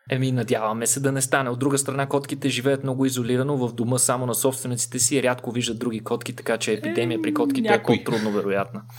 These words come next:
Speaker 2: Някои котки. Те само през прозореца, като погледна и са на колонии.
Speaker 1: Оф, да,
Speaker 2: Истинско
Speaker 1: тези, които са
Speaker 2: гето.
Speaker 1: навън.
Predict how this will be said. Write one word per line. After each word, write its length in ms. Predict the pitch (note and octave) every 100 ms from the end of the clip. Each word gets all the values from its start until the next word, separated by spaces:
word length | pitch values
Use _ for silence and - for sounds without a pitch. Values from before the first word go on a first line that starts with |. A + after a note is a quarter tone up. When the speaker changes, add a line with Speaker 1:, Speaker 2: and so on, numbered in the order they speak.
| - - - -
Speaker 2:
Някои 420 | E3 E3+ - A2+
котки. 540 | A2+ G2+ - - D#3+ C#3
Те 140 | D3+ D3
само 320 | E3+ D3+ C#3
през 160 | D3 -
прозореца, 400 | C3+ C#3 C3+ C3
като 180 | A#2 -
погледна 420 | A2+ A2 B2 C3
и 40 |
са 140 | B2+ A#2
на 100 | A2
колонии. 500 | - A#2 A#2 A2 B2
Speaker 1:
Оф, 480 | - - - - B2
да, 200 | A#2 G#2+
Speaker 2:
Истинско 160 | A#2
Speaker 1:
тези, 160 | A2 -
които 180 | A#2+ A2
са 80 | A#2+
Speaker 2:
гето. 100 | A2
Speaker 1:
навън. 380 | G#2 A2+ B2